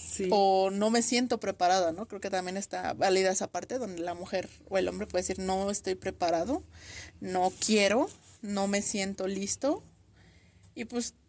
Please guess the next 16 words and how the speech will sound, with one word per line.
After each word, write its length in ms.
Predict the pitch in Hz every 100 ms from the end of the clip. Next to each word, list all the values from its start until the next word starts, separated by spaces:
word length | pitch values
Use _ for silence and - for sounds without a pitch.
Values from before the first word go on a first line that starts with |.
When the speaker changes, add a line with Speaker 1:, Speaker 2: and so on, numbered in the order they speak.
| -
Speaker 2:
yo 140 | 320
digo, 240 | 381 302 247
¿no? 140 | 302
También 300 | 302 262 254
está 280 | 262 254 247
padre 440 | 240 240 208 202 -
esta 200 | 220 214
parte 320 | - 202 196
donde 340 | - 220 - - -
van 180 | 196 208
a 20 |
tomar 260 | 202 185 180
esa 260 | 196 214 - - _ _ -
decisión, 540 | 190 196 196 - 180 160
¿no? 80 | 370 - - -
Speaker 1:
Ok. 520 | 175 180 - 185 208